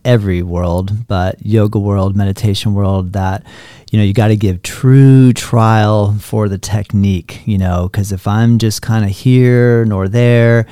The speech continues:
I tried technique for three days and I go, "Well, it doesn't work for me. Let me jump over here."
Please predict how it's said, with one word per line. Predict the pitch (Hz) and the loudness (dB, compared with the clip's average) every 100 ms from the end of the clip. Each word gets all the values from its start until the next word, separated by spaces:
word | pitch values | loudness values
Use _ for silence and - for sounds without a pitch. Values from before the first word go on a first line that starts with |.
| - - - - | -12 -20 -20 -10
I | 107 | -6
tried | - 117 110 | 0 2 2
technique | - 107 113 104 | 0 -2 0 -2
for | - - | -4 -12
three | - 87 90 | -8 -8 -6
days | 120 127 120 117 113 110 | 0 2 4 4 2 0
and | 98 | -2
I | 95 | -2
go, | 95 90 92 95 92 | -2 -2 -2 -2 -2
"Well, | 113 113 110 | 0 0 0
it | 107 | -2
doesn't | 104 95 90 | -6 -6 -2
work | 123 120 | 0 -2
for | - 120 | -2 -2
me. | 113 113 | 0 0
Let | 107 | 0
me | 101 | -2
jump | 98 98 98 | -2 -4 -2
over | 92 92 | -4 -4
here." | 95 - 127 120 117 | -8 -2 2 4 2